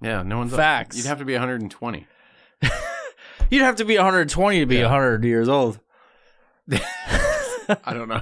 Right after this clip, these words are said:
Speaker 1: how that works, but I'm not gonna
Speaker 2: So I'm gonna grab
Speaker 1: argue
Speaker 2: some
Speaker 1: that.
Speaker 2: beers,
Speaker 1: Okay.
Speaker 2: all right?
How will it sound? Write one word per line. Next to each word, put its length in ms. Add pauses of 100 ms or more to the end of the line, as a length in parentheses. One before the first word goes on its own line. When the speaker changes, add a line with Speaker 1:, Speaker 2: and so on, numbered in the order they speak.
Speaker 1:
how 60
that 220
works, 420
but 180 (720)
I'm 160
not 180
gonna 200
Speaker 2:
So 320
I'm 200
gonna 140
grab 340
Speaker 1:
argue 100
Speaker 2:
some 120
Speaker 1:
that. 60
Speaker 2:
beers, 560
Speaker 1:
Okay. 140
Speaker 2:
all 100
right? 240